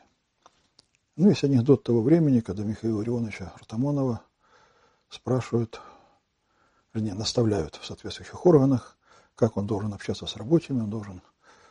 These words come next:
обращаться к ним только граждане, ни в коем случае там никакого понебратства и всё прочее. И вот когда, значит, его представляют как начальника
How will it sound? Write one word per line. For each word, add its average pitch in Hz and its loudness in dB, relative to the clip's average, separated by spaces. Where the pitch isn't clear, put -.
обращаться 101 -10
к - -20
ним 98 -12
только 101 -16
граждане, 139 4
ни 98 -2
в - -14
коем 110 -6
случае - -10
там 98 -12
никакого 101 -10
понебратства 113 0
и - -20
всё - -20
прочее. - -6
И 143 -6
вот 120 -4
когда, 110 -2
значит, 101 -8
его 113 -2
представляют 107 -4
как - -12
начальника 92 -10